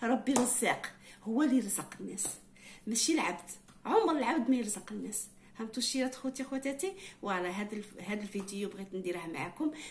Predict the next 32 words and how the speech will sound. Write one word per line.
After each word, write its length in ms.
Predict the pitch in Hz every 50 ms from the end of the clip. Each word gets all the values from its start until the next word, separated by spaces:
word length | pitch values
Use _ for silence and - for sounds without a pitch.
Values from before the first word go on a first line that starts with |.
| - - -
باش 160 | 190 190 -
تفهموا 560 | - - 202 - - - 285 262 247 247 233
باللي، 440 | 220 - 208 208 202 - 240 269 269 - - - - - - -
آه، 400 | - 196 190 190 190 190 185 185
عمر 440 | 180 - - 359 359 302 254 233 208
ربي 480 | 220 277 359 240 - - 339 381 415 415 - - - - - - - - -
ما 180 | 208 240 285 277 240
غادي 420 | 233 214 220 277 302 311 311 - - 208 196 185 208
يسمح 440 | 233 262 - - 247 247 233 - - -
فيك، 320 | - 185 180 190 - - - - - - - - - - - - -
عمر 340 | - 277 320 302 285 269 302
ربي 240 | 294 - - 349
ما 120 | 359 339 320
غادي 420 | - 269 285 277 - 320 320 302
يتخلى 400 | 302 - - - 294 311 294 302
على، 360 | 262 - 247 254 254 240 233 233 - - - - -
على 200 | - 196 214 220
المخلوق 720 | 226 226 220 214 208 220 220 - - 240 262 240 247 - - -
تاعه. 380 | - - - - - - - - - - -
فهمتوا 240 | - 220 214 - 294
الشيرات؟ 420 | 269 - - 311 311 349 415 427 - - - - - - -
فوالا 260 | - 180 170 170 -
ديريها 400 | 233 - 254 262 277 262 240 240
زينه 380 | 226 226 - 269 294 302 381 427 440 - - - - -
تلقيها 400 | - 294 302 294 277 262 254 240
زينه. 340 | 208 - - 175 156 - - - - - - - - - - - _ - - - -
فوالا 220 | 214 196 185 170
الشيرات 420 | 170 - - - 196 190 185 185 190
نقول 160 | 180 190 180
لكم 180 | - - 190
السلام 460 | 180 180 - - 202 208 208 196 180 180
عليكم. 540 | 170 165 175 151 - - 202 208 214 214